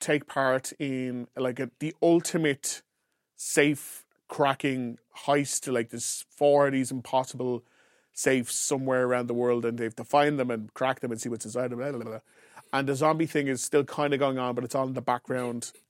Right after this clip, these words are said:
Um, I'm not gonna lie,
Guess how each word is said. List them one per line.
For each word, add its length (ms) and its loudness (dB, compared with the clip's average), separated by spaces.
Um, 580 4
I'm 160 0
not 240 2
gonna 280 4
lie, 600 2